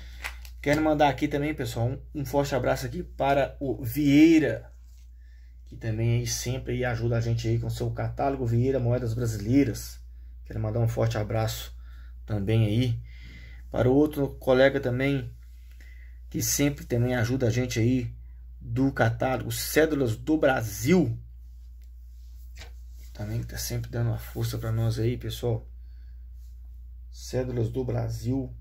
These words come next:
Cláudio Patrick Amato. É isso aí. E o outro aqui também, aqui, pessoal, temos aqui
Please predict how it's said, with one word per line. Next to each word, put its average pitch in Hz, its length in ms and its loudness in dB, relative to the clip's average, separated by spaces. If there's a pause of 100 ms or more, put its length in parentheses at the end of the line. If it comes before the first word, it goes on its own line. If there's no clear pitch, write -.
(120)
Cláudio 139 580 0
Patrick - 880 -8 (160)
Amato. 127 640 -6 (1160)
É 117 120 -2
isso 117 260 0
aí. 113 260 2 (960)
E 180 140 0
o 165 80 8
outro 175 380 4
aqui 170 220 -2
também, 165 320 0
aqui, 180 220 -6
pessoal, 135 380 -2
temos 156 320 -4
aqui 156 520 -2